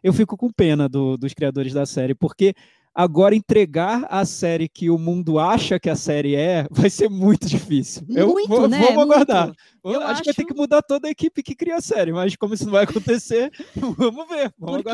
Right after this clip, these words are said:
Speaker 1: aguardar.
Speaker 2: é uma série que é pra, assim, na minha opinião, uma
Speaker 1: É
Speaker 2: série que é pra ser
Speaker 1: pequena.
Speaker 2: pequena,
Speaker 1: É uma série
Speaker 2: assim.
Speaker 1: pequena, gente.
Speaker 2: Ela me lembra, e tanto que até o Zach Braff, eh, dirigiu um episódio, ela tem um espírito meio Scrubs mesmo no seu personagem, esse cara que é legal, mas que não sabe as coisas e tal.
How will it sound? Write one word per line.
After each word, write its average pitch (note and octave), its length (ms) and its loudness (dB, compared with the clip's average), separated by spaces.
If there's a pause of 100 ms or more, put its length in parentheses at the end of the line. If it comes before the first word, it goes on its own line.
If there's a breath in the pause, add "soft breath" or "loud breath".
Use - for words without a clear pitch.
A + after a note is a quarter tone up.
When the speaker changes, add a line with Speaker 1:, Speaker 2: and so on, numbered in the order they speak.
Speaker 1:
aguardar. D4+ 160 -4
Speaker 2:
é D4 180 -8
uma D#4 160 -6
série D4 240 -6
que F4 120 -10
é - 20 -6
pra, D#4 260 -10
assim, A3+ 240 -6
na G#3+ 140 -4
minha A#3+ 100 -4
opinião, B3+ 240 -6
uma C#4 80 -4
Speaker 1:
É C#4 40 -8
Speaker 2:
série D#4+ 140 -8
que E4+ 120 -6
é - 20 -2
pra A#3+ 100 -2
ser B3+ 140 -2
Speaker 1:
pequena. C#3+ 220 0
Speaker 2:
pequena, D4 520 0
Speaker 1:
É - 20 -2
uma G3 40 -2
série D4 220 0
Speaker 2:
assim. - 160 -2
Speaker 1:
pequena, F3 500 -2
gente. G#2+ 240 -12
Speaker 2:
Ela B3+ 180 0
me C#4 120 2
lembra, D4 560 2
e A3+ 60 -2
tanto C4 220 0
que C4 120 -4
até B3 200 -2
o B3+ 80 0
Zach A#3 240 -2
Braff, A3 380 -2
eh, G3+ 320 -4
dirigiu A3 400 -2
um B3+ 140 -2
episódio, A3 640 -4
ela A#3+ 160 -6
tem F4 220 -6
um F#4+ 80 -8
espírito B3+ 460 -4
meio A3+ 220 2
Scrubs A3 640 0
mesmo G3+ 380 0
no G3 120 -4
seu F#3 200 -8
personagem, G#3 840 0
esse G#3 180 -4
cara G#3+ 260 -4
que A#3 120 -6
é G#3 60 0
legal, G#3 460 -2
mas G#3 160 -10
que A3 100 -12
não G#3+ 100 -4
sabe G#3 240 -6
as G3 100 -14
coisas G#3+ 760 -2
e G#3+ 60 -6
tal. G3+ 240 -6